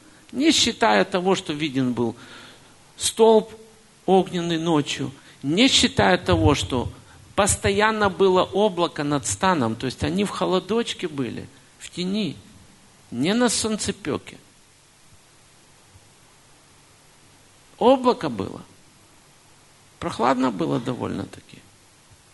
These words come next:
Ну, относительно. А в субботу не было манны. Каждый день знамение.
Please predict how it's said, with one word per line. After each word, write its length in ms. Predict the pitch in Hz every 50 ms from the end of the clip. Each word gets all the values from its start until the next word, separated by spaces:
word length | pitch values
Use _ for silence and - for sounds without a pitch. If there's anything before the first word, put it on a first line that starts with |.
| _ - - - - - - -
Ну, 160 | - 175 180
относительно. 800 | 131 110 - - 185 196 - - 139 - - - - - - - _ _ - - _ _ _ _ _ _ _ _ _ - _ _ _ _ _ _ _ _ - _ _ _ _ _ _ _ _ _ _ - - - - _ _ - - - -
А 140 | - 175 175
в 60 | -
субботу 480 | - - 220 202 214 294 302 294 269
не 240 | 247 214 196 185 180
было 260 | 147 165 170 151 156
манны. 560 | 151 151 151 143 139 135 131 127 123 120 120 - - - - - _ - - - - -
Каждый 440 | - 185 202 220 196 180 175 202 202
день 360 | 170 - 202 233 240 226 208
знамение. 720 | - - 202 190 180 175 170 156 139 120 113 - - -